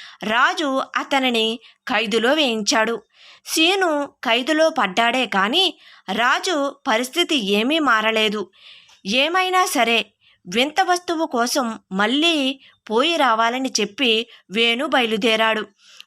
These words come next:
పోయి పోయి అడవి చేరుకునే వరకు అక్కడ సరిగా కిట్టు మామ చూసిన మోస్తరుదే భవనము,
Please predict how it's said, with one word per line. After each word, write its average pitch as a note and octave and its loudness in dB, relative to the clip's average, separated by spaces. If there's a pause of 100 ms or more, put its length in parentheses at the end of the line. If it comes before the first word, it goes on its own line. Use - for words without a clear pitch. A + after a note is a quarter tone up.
(160)
పోయి F4+ 4
పోయి D4+ 0 (160)
అడవి C#4 0
చేరుకునే B3+ 0
వరకు B3+ -2 (360)
అక్కడ B3 -2
సరిగా B3+ 0 (360)
కిట్టు D#4 -2
మామ E4 2 (100)
చూసిన B3+ 0 (280)
మోస్తరుదే A#3+ 2 (220)
భవనము, D4+ 2